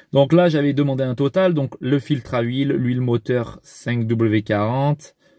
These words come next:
euh, cinq W trente, pardon. Vidange niveau, huile, moteur et filtre. Donc là, il change tout, hein, c'est marqué. Je sais pas combien il, normalement, ça, c'est les, ça doit être les frais, tu sais, qu'ils utilisent. Donc, ça fait cinquante-huit euros.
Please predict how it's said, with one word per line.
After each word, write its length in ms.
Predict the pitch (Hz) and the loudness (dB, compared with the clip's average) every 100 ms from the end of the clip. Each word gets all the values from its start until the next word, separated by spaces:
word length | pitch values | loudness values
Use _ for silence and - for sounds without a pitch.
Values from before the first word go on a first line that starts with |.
| _ 135 | _ -2
euh, 160 | 123 | -2
cinq 300 | 104 147 143 | -2 0 0
W 280 | 127 117 113 | 0 0 0
trente, 240 | 113 156 | 0 -2
pardon. 420 | 123 120 139 160 160 _ - _ - | 0 -2 2 0 0 _ -20 _ -12
Vidange 580 | 117 151 151 170 160 123 | -2 0 4 4 2 0
niveau, 640 | 123 139 131 143 160 185 | 0 0 2 2 2 2
huile, 360 | 143 135 147 147 | -2 -2 0 0
moteur 580 | 131 123 127 131 139 - | 0 -4 -2 -2 -4 -4
et 100 | 127 | -6
filtre. 580 | 117 139 139 151 - - | -6 -6 -4 -4 -6 -12
Donc 160 | 110 101 | -6 -2
là, 100 | 110 | -2
il 60 | 107 | -2
change 260 | 110 95 | -6 -10
tout, 220 | - 123 | -8 -4
hein, 140 | 117 123 | -4 -4
c'est 180 | - 113 | -8 -10
marqué. 500 | 107 - 131 147 156 _ _ _ _ | -10 -2 0 0 -4 _ _ _ _
Je 60 | _ | _
sais 60 | - | -8
pas 100 | 117 | -6
combien 240 | 127 120 | -4 -2
il, 320 | 113 107 104 | -2 -2 -2
normalement, 260 | 113 113 127 | -2 0 0
ça, 160 | 127 | -2
c'est 160 | 113 117 | -4 -2
les, 240 | 110 107 | 2 0
ça 120 | 104 113 | 0 -4
doit 100 | 110 | -4
être 100 | 127 | -2
les 120 | 113 | -4
frais, 440 | - 87 139 139 - _ | -4 -4 -2 -2 -8 _
tu 80 | - | -12
sais, 140 | - 117 | -8 -8
qu'ils 280 | - 110 | -6 -6
utilisent. 400 | 107 113 113 127 | -6 -6 -4 -2
Donc, 160 | 117 107 | -2 -4
ça 140 | - | -6
fait 80 | 104 | -10
cinquante-huit 580 | - 131 131 110 - 107 | -8 -8 -6 -10 -10 -6
euros. 420 | 110 107 123 143 | -4 -2 -2 -2